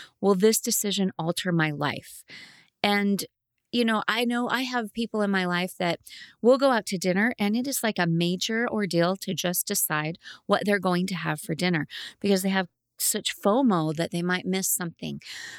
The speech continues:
Um, and, you know, guys, life is short. We gotta move on. So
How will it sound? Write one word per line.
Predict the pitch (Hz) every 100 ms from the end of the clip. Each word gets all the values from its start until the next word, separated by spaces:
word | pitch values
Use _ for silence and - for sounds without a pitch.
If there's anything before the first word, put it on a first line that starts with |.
| -
Um, | 190 190 185
and, | - 208 202
you | - 233
know, | 226
guys, | 208 202 180 - - - - - _ -
life | - 208 277 240
is | 180
short. | - 214 202 -
We | 190 233
gotta | 262
move | 196 180 165
on. | 165 165 143
So | - - 202 185 180